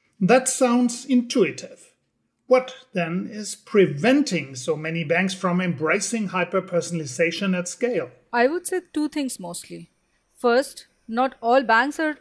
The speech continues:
Speaker 2: harnessing the building blocks of hyper-personalization well. Customer data held by banks is a potential gold mine, but is still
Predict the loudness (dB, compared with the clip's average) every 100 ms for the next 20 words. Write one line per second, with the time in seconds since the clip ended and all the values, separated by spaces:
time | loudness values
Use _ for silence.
0 | _ -2 0 2 0 -2 -2 -2 -2 -2
1 | -2 0 -2 -2 -4 -6 -2 -4 -2 -6
2 | -6 -4 0 0 -2 -8 -10 -14 -12 -12
3 | -14 _ _ _ _ _ _ _ _ 0
4 | 0 0 -6 -4 0 0 2 0 2 0
5 | 2 2 4 4 2 0 -8 -14 -6 0
6 | 2 0 _ 0 2 0 -2 -2 -2 2
7 | 4 4 0 -10 -14 _ _ _ _ _
8 | _ 0 0 0 -4 0 2 2